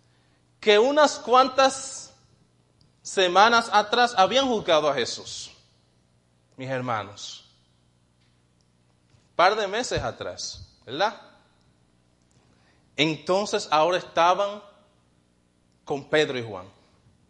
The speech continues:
Yo me imagino la, lo que ellos estarían pensando, gloria al nombre del Señor.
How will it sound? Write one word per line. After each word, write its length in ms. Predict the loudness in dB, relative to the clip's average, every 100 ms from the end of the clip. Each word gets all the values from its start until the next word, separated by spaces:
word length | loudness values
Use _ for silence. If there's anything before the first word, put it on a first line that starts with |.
| _ _ _ _ _ _
Yo 140 | -8 -6
me 60 | -2
imagino 460 | -2 -2 -4 -2
la, 280 | 2 2 0 -12 -20 _ _ _ _ _ _ _ _ _ _ _
lo 180 | -12 -8
que 120 | -4
ellos 440 | -2 -2 -4 -6 -8
estarían 580 | -2 0 0 0 -4 -8 -20 _ -20 _ -14
pensando, 680 | -12 -6 -2 0 0 -2 -4
gloria 240 | -2 -2
al 80 | -2
nombre 240 | -4 -4 -4
del 140 | -6
Señor. 580 | -6 -6 -6 -6 -6